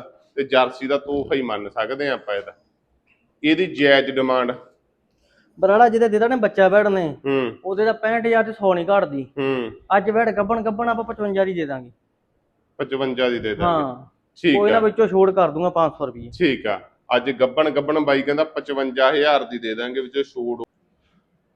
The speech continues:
Speaker 1: ਅੱਠ ਨੰਬਰ ਵੀਰੇ, ਇਹਦਾ ਸੂਆ ਕਿੰਨਵਾਂ ਜੀ?
Speaker 2: ਬਈ ਮਾਲਕਾਂ ਨੇ ਤੀਜਾ ਸੂਆ ਕਹਿ ਕੇ ਦਿੱਤੀ ਆਪਾਂ ਨੂੰ।
Speaker 1: ਤੀਜਾ ਜੀ।
Speaker 2: ਹਾਂਜੀ।
Speaker 1: ਠੀਕ ਹੈ ਵੀਰੇ।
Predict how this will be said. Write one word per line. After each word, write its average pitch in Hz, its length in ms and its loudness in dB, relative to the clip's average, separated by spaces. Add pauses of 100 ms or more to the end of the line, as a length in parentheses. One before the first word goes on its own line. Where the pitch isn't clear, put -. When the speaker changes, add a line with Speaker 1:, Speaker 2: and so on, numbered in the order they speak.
(400)
Speaker 1:
ਅੱਠ 165 180 2
ਨੰਬਰ 165 340 4
ਵੀਰੇ, 131 300 2 (300)
ਇਹਦਾ 196 440 8
ਸੂਆ 165 360 4
ਕਿੰਨਵਾਂ 165 400 2
ਜੀ? 117 140 -4 (1800)
Speaker 2:
ਬਈ 254 120 6
ਮਾਲਕਾਂ 233 400 4
ਨੇ 233 60 -6
ਤੀਜਾ 214 320 -2
ਸੂਆ 196 180 -2
ਕਹਿ 202 140 -4
ਕੇ 202 60 -2
ਦਿੱਤੀ 135 260 -8
ਆਪਾਂ 127 240 -8
ਨੂੰ। 113 100 -20 (200)
Speaker 1:
ਤੀਜਾ 117 360 -2
ਜੀ। 98 180 -6 (160)
Speaker 2:
ਹਾਂਜੀ। 123 300 -8
Speaker 1:
ਠੀਕ 127 220 -4
ਹੈ 113 80 -2
ਵੀਰੇ। 101 340 -6